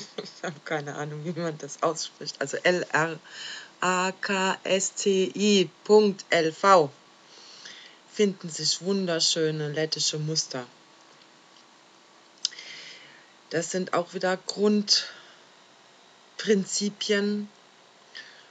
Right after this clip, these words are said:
von Antrieben. Das sind natürlich wunderschöne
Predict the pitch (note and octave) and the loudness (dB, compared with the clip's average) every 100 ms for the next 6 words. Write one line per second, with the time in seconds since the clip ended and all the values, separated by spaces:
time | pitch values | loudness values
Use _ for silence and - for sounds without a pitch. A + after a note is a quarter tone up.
0 | - _ - _ _ - - F#3 F3+ - | -20 _ -20 _ _ -20 -6 -2 0 0
1 | F3 F3 - D#3 D#3 D3 C#3+ C3+ C3 - | 0 -2 -4 -4 -6 -2 -2 -4 -8 -16
2 | - _ - _ - - - _ - - | -20 _ -20 _ -20 -20 -20 _ -20 -20
3 | - - - - - - - _ - - | -20 -20 -20 -20 -20 -20 -20 _ -20 -20
4 | - C#3+ C#3+ D3 - D#3+ D#3+ D3+ D#3 D#3 | -14 -12 -8 -6 -6 -6 -6 -2 -2 -2
5 | D3+ D3+ | -2 -6